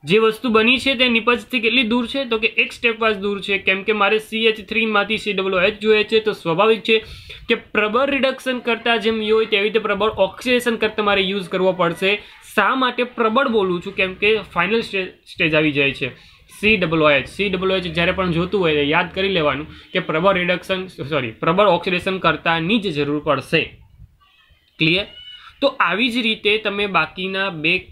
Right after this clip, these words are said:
જે પણ છે તેને પણ તમારી સાપેક્ષ ફટાફટ મૂકી દઉં છું અને તેના જવાબ પણ તમે આવી જ રીતે સમજો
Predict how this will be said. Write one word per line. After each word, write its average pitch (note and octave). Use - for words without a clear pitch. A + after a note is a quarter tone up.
જે C#3
પણ F3+
છે E3+
તેને D#3+
પણ D#3+
તમારી D3
સાપેક્ષ D3
ફટાફટ D3
મૂકી A#2+
દઉં F#3+
છું G3
અને E3+
તેના E3+
જવાબ D3
પણ E3+
તમે D#3
આવી C#3+
જ F3
રીતે D#3+
સમજો D3+